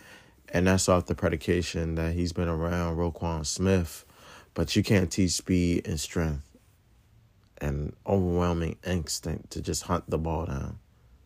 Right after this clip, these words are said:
Like, he, he has a pass rusher mentality, but he plays the middle linebacker position. So it's like a Bart Scott, you know,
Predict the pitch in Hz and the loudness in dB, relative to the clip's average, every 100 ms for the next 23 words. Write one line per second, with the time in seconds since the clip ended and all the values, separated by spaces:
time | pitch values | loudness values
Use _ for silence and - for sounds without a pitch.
0 | - - _ _ - 65 65 95 101 98 | -20 -20 _ _ -6 -6 -4 2 4 4
1 | - - - - - _ - 117 123 113 | 2 -4 -20 -20 -20 _ -4 2 6 8
2 | 98 87 - 101 101 95 98 98 90 87 | 6 4 4 6 6 6 2 2 0 -2
3 | 85 - 90 92 101 104 104 - - - | -2 -2 0 0 2 0 -2 -8 -20 -20
4 | - - - - 90 - 95 92 80 - | -20 -20 -4 2 2 6 8 8 6 2
5 | 87 90 87 87 85 - 80 - - 80 | 2 2 4 2 2 0 -2 -4 -6 -4
6 | 85 82 - 73 69 - _ - _ _ | -2 -2 -2 -6 -10 -12 _ -20 _ _
7 | - _ _ _ _ - - - - - | -20 _ _ _ _ -20 -20 -14 -2 6
8 | 98 95 98 90 - 90 101 87 - - | 8 8 6 2 2 4 6 4 0 -16
9 | _ - _ _ _ _ - 92 95 - | _ -20 _ _ _ _ 0 2 4 4
10 | - - - 80 - - - _ _ _ | 2 -2 0 2 0 -8 -20 _ _ _
11 | _ _ _ _ - 95 87 85 82 - | _ _ _ _ -4 0 2 0 -2 -6